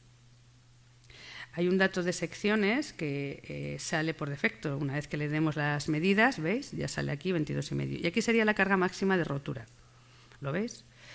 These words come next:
Entonces aquí daríamos la carga máxima, pues, eh, de rotura que nos haya dado, no sé, pues, por ejemplo, por lo que tenemos puesto en el ejemplo. Y ya tendríamos relleno lo que es la probeta cero uno, ¿vale?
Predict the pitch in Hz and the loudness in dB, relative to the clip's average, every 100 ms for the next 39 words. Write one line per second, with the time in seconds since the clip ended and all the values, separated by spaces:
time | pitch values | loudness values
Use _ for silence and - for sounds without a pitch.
0 | - - 156 160 151 170 170 185 196 214 | -16 -6 -2 0 2 4 6 6 6 6
1 | 180 160 165 180 214 220 214 247 254 143 | 4 2 2 2 2 2 4 2 0 -2
2 | 143 - 147 135 131 139 147 139 160 165 | -4 -8 -8 -6 -6 -6 -6 -6 -4 -4
3 | 165 143 - 139 131 135 - - - - | -2 -4 -6 -10 -12 -14 -16 -20 -20 -20
4 | - - - - - - - - 117 - | -14 -6 -6 -8 -14 -18 -14 -12 -10 -10
5 | - - - - - - - - - - | -10 -12 -20 -20 -20 -20 -18 -18 -18 -14
6 | 143 147 143 143 - - 131 120 - 135 | -10 -6 -6 -6 -10 -12 -12 -14 -14 -16
7 | - - - - - - - - - - | -18 -20 -20 -20 -20 -20 -20 -20 -20 -10
8 | 175 165 202 220 - - - - - - | -4 0 0 -2 -12 -20 -20 -20 -20 -20
9 | - - - - 156 151 165 170 185 175 | -20 -20 -16 -6 -4 0 2 2 2 2
10 | 185 196 208 175 165 160 147 147 151 147 | 2 2 2 0 -4 -6 -4 -4 -4 -6
11 | - 139 131 131 - - - - 139 143 | -6 -6 -6 -10 -12 -20 -20 -12 -8 -6
12 | 208 | -8